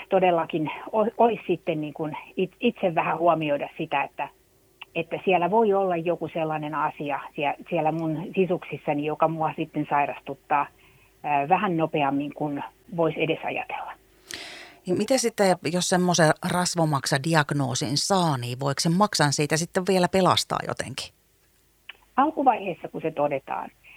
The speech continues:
Speaker 1: eli silloin, kun sinne maksaan ei ole sidekudosta muodostunut vielä sinne maksakudokseen, niin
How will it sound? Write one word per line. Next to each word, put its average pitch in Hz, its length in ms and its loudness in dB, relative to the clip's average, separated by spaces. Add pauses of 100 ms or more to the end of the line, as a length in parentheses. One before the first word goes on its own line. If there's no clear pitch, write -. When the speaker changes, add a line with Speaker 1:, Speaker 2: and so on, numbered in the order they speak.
(140)
Speaker 1:
eli 160 320 -2
silloin, 202 300 2
kun 196 80 -10
sinne 175 300 -4 (220)
maksaan 185 500 -2
ei 160 120 -2
ole 143 80 -6 (260)
sidekudosta 180 720 -6
muodostunut 147 640 -4
vielä 147 300 -2
sinne 143 180 -4
maksakudokseen, 143 960 -2 (760)
niin 190 300 0